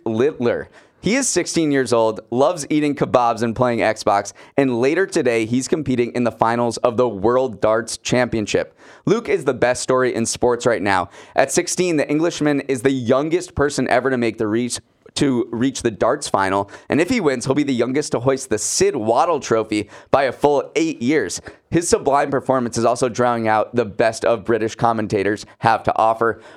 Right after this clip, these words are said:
One said, "Luke doesn't need to use the Force. He is the Force." All right, so you get the idea about Luke. He's a prodigy, very likable dude, but you probably want me to address the elephant in the room.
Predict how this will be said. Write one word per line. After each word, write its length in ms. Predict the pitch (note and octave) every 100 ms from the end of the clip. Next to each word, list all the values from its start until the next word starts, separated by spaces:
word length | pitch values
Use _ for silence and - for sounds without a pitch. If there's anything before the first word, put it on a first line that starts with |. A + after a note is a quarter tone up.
| -
One 180 | D3+ E3
said, 280 | D#3 C3+ -
"Luke 280 | A#2+ D#3 D#3
doesn't 340 | C#3 A#2 G2+
need 160 | A#2 G2
to 80 | G#2+
use 220 | A#2 F#2+
the 80 | G2
Force. 400 | F#2+ D2 - - _
He 160 | - D3
is 300 | - B2+ G#2
the 100 | G#2
Force." 400 | - D#2+ - - - - -
All 60 | G3+
right, 180 | C3 F2+
so 120 | C#3+
you 120 | C#3
get 260 | A2 C#3 -
the 120 | F#3
idea 320 | D3+ A2+ B2 -
about 240 | G#2+ G2
Luke. 260 | G#2+ G2+ -
He's 160 | C3
a 60 | A2+
prodigy, 560 | - D3+ C#3+ A#2+ C3+ A#2+
very 260 | C3 C#3+
likable 380 | C3 B2 A#2+ A2
dude, 280 | G2+ A2 G#2 - -
but 100 | G#2+
you 80 | B2
probably 320 | C#3+ D#3 F3
want 220 | C3+ B2
me 100 | B2+
to 120 | B2
address 360 | A#2+ A2 G#2+ G#2+ -
the 180 | A#2 -
elephant 420 | B2 C3+ G#2 F2+
in 80 | G2
the 80 | F2
room. 240 | C2 -